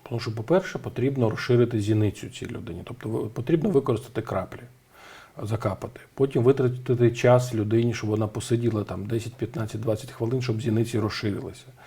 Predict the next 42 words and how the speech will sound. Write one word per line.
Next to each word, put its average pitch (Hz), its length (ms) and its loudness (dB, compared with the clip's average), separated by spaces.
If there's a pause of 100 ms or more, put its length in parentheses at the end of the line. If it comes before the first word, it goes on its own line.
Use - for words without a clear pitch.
(500)
Після 117 280 0
цього 156 400 4
офтальмолог 127 640 4
на 120 100 -2
спеціальному 120 640 0
обладнанні 113 460 4
дивиться 104 420 0
очне 98 320 -6
дно, 131 380 2 (760)
відпускає 117 600 2
пацієнта, 180 760 2 (240)
і 120 80 -4
пацієнт 160 520 0
ще 127 340 6
там 101 340 -4
одну-дві 110 680 6
години, 139 680 6
а 104 40 -4
мо-, 107 280 0
може 104 280 -4
і 104 40 0
більше, 160 460 2 (420)
ходить 131 380 8
з 107 40 4
розширеною 107 640 6
зіницею. 101 560 -2
Ну, 135 80 0
ви 131 120 6
розумієте, 117 400 2
наприклад, 107 420 -2
що 139 100 -12
в 104 180 -2
Одесі 127 420 6
влітку 113 380 2
це - 140 -6
не 101 100 -4
дуже 101 260 -2
приємно, 131 420 0
тому 107 220 -6
що - 120 -8
яскраве 98 460 -4
сонце 147 400 -4